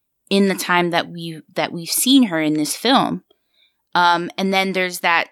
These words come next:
that scene where she goes, um, and <laughs> basically traumatizes this little boy. Like, he's, like,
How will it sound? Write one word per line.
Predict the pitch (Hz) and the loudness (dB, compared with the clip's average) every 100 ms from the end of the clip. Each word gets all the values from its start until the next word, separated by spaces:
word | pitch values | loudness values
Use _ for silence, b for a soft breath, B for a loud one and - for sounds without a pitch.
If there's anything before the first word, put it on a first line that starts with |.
| - | -4
that | 170 - | -4 -4
scene | - 214 233 196 175 170 b b b - | -6 -4 -2 0 -2 -6 b b b -8
where | 180 180 175 175 175 | 0 2 4 4 2
she | 170 - - 180 175 175 - | 0 -4 -6 -8 -12 -16 -8
goes, | - 180 202 196 175 170 - - | 0 2 4 4 2 -2 -8 0
um, | 170 165 160 160 | 2 4 2 -2
and | - 180 170 - - | -4 -4 -4 -10 -2
<laughs> | 220 208 | 0 2
basically | 202 226 277 262 233 | 2 0 0 -2 -2
traumatizes | - 185 208 226 233 190 185 175 | 0 0 0 -2 0 -2 -2 -8
this | 175 180 | -8 -6
little | 196 196 175 | -4 -2 -2
boy. | 160 160 196 165 | -4 -2 2 2
Like, | 160 165 | 0 -2
he's, | 208 202 | -4 -2
like, | 208 - | -2 -2